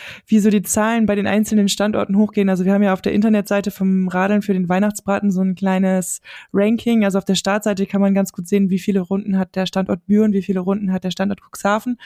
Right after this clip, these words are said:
Und wenn man auf die einzelnen Unterseiten geht, dann kann man sogar noch sehen, so ein Ranking unter den einzelnen Teilnehmenden. Und ich finde, das spornt ja auch total an, und zu sagen, okay,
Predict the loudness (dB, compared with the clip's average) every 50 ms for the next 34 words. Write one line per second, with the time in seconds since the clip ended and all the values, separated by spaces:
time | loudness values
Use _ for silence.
0 | -20 -20 -20 -20 -20 -20 _ -2 0 0 2 2 2 2 0 0 0 -2 -2 0
1 | 0 0 -2 0 0 0 0 0 0 0 0 0 0 0 0 -2 0 -2 -2 0
2 | 0 0 0 -2 -4 -4 -4 -2 0 0 0 0 -2 -2 0 -2 -2 -2 -2 -2
3 | -2 -2 -2 -2 -4 -8 _ -20 -20 _ _ -6 -4 -2 -2 0 0 0 -2 0
4 | -2 -2 -2 -2 -2 -2 -2 -4 -4 -4 -4 -4 -4 -4 -4 -4 -4 -4 -4 -2
5 | -2 -2 -2 -2 -2 -4 -4 -4 -4 -4 -4 -6 -8 -10 _ -20 -20 -12 _ -2
6 | -2 0 0 0 0 0 0 0 -2 -2 -4 -2 -2 -2 0 0 0 0 0 -2
7 | -4 -4 -4 -4 -2 0 0 0 0 0 0 -2 0 0 2 2 2 2 0 0
8 | 0 0 0 2 2 2 0 0 -4 -2 0 2 2 2 0 -2